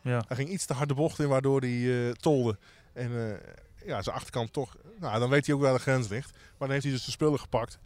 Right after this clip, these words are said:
Speaker 2: naar Zuidwolde gereden om daar toch, eh, dingen uit te testen.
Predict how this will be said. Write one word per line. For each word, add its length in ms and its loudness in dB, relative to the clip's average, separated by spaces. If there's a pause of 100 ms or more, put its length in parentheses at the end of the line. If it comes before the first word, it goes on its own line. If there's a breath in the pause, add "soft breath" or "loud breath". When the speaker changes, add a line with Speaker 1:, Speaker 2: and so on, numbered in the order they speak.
(300 soft breath)
Speaker 2:
naar 160 -2
Zuidwolde 460 0
gereden 360 0
om 140 -4
daar 160 -2
toch, 320 -6
eh, 60 -2 (1000 soft breath)
dingen 300 -2
uit 140 -2
te 80 -18
testen. 440 -2